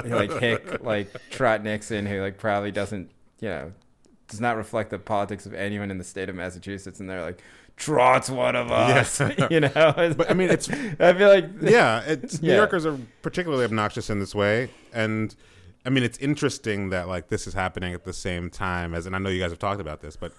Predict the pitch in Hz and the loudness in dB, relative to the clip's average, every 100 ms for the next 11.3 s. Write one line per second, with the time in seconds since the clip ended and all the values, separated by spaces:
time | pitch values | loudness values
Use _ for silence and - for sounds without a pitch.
0 | - - - _ 131 139 139 117 101 92 | -20 -20 -20 _ -4 0 0 0 -2 -2
1 | 107 98 - 95 85 - - _ _ - | -2 -2 -2 -2 -2 -8 -20 _ _ -2
2 | 107 104 90 78 - 90 110 123 120 113 | 2 2 2 -4 -8 -6 -4 -2 -2 0
3 | 120 117 110 - 104 101 - 113 123 127 | 0 2 0 -2 -6 -4 -2 0 0 0
4 | 123 113 113 107 - 123 117 120 120 - | 0 0 -2 -2 -2 -4 -4 -4 -2 -2
5 | 127 123 123 110 107 123 117 110 117 113 | -2 -2 -4 -6 -10 -8 -8 -8 -8 -10
6 | - 123 113 107 110 220 156 123 131 123 | -10 -8 -6 -6 -6 -8 -8 -4 -4 -6
7 | 392 - - 127 110 - - 131 101 123 | -10 -14 -2 0 0 -2 0 2 6 6
8 | 127 - 104 104 - _ _ _ _ _ | 6 4 0 -2 -6 _ _ _ _ _
9 | _ 123 117 120 104 107 101 95 - 98 | _ -4 0 0 0 -2 -4 -6 -8 -10
10 | 92 95 92 90 92 92 90 85 92 87 | -8 -8 -8 -8 -8 -8 -8 -10 -8 -6
11 | 85 80 | -8 -12